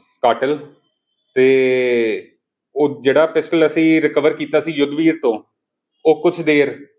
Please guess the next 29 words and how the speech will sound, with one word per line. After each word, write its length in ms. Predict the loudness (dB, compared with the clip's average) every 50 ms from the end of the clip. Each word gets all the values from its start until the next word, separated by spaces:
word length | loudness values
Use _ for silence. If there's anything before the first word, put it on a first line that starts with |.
| _ _ _ _
ਇਹਦੇ 200 | -2 0 2 2
ਕੋਲ, 220 | 2 2 0 0 0
ਗੁਰਪਿੰਦਰ 460 | 0 -2 -2 0 -2 0 0 0 -2
ਸਿੰਘ 240 | 0 0 -2 0 2
ਕੋਲ 180 | 0 0 0
ਵੀ 140 | 0 -2 0
ਰਿਹਾ 200 | 0 0 0 0
ਸੀਗਾ। 320 | -2 -4 -10 -16 -16 -18 -20 _ _ _ _ _ -20 _ _ _ _ _ _ _ _ _ _
ਤੇ 100 | -2 -2
ਜਿਹੜੇ 420 | 2 2 2 2 4 2 2 2
ਇਹ 40 | 2
ਤਿੰਨੋਂ 420 | -2 -2 -6 -6 -4 -2 -2 0 0
ਹੈਗੇ 320 | 0 -2 -2 -2 0 2
ਆ, 140 | 0 0 0 -2 -8 -8 _
ਉਮਰ 240 | -8 -2 -2 -2 0
ਜਿਵੇਂ 200 | -2 -4 -4 -2
ਮੈਂ 120 | -4 -4
ਤੁਹਾਨੂੰ 180 | -4 -4 -4 -4
ਦੱਸਿਆ, 420 | -4 -4 0 0 2 2 2 0
ਅਹ, 680 | -2 -8 _ _ _ _ _ _ _ _ _ _ -2 -2
ਤੇਈ 320 | -2 -2 -2 -2 -2 -2 0
ਤੋਂ 140 | 0 -2 -2
ਤੇਤੀ 300 | 0 -2 -4 -4 -6 -4
ਸਾਲ 220 | -2 0 0 0
ਦੇ 100 | 0 0
ਵਿੱਚ 200 | 0 0 0 -2
ਵਿੱਚ 180 | -6 -2 -2 -2
ਹੈਗੀ 280 | -2 -2 -2 -4 -4
ਹੈ। 80 | -4